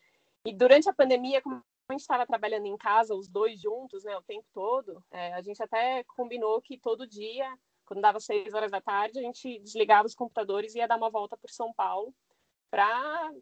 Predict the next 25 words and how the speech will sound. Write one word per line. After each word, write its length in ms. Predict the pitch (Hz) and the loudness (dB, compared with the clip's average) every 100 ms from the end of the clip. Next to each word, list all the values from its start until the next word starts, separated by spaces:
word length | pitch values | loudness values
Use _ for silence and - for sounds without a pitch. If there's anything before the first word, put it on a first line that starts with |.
| _ _ _ _ _ _ | _ _ _ _ _ _
sair, 560 | - - 254 226 247 294 | -20 -2 2 2 0 -8
né, 160 | 269 240 | -8 -8
do, 300 | 214 202 196 | -8 -8 -6
da, 340 | 190 196 190 | -2 -2 -2
do 120 | 175 | -6
ambiente 420 | 202 214 202 208 208 | -10 -6 -8 -8 -18
de 120 | 196 | -4
trabalho, 600 | 220 208 190 208 269 262 | 0 2 4 4 2 -2
que 120 | 226 | -8
na 100 | 196 | -8
verdade 300 | 190 202 196 | -4 -4 -4
era 120 | 196 | -6
a 40 | 202 | -8
nossa 300 | 190 - 190 | -10 -12 -10
casa 340 | - 180 185 | -6 -6 -6
por 180 | - 196 | -14 -18
conta 120 | 202 | -12
do 100 | 196 | -8
home 140 | 214 196 | -2 2
office, 400 | 208 240 - 339 - _ - | 2 0 -8 -12 -12 _ -8
e 80 | 320 | -2
também 220 | 370 381 | 0 2
pra 140 | 392 | 2
conversar, 960 | 381 381 403 - 269 247 587 302 240 208 180 | 2 2 0 2 2 2 0 -2 -2 -4 -4
é, 460 | 208 202 190 175 | -4 -4 -4 -6